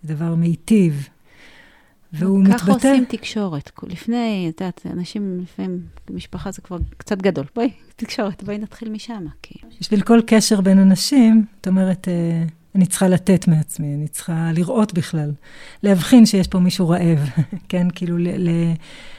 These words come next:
Speaker 1: להבין שאני, אני ב-, בנתינה הזאת.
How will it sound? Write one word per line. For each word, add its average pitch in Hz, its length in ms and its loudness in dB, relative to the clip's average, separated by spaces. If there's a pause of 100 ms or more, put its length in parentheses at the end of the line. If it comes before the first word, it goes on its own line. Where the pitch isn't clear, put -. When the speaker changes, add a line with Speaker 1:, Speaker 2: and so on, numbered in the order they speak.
(180)
Speaker 1:
להבין 180 340 4
שאני, 180 560 4
אני 170 280 4
ב-, 175 240 -2
בנתינה 185 640 6
הזאת. 151 380 -6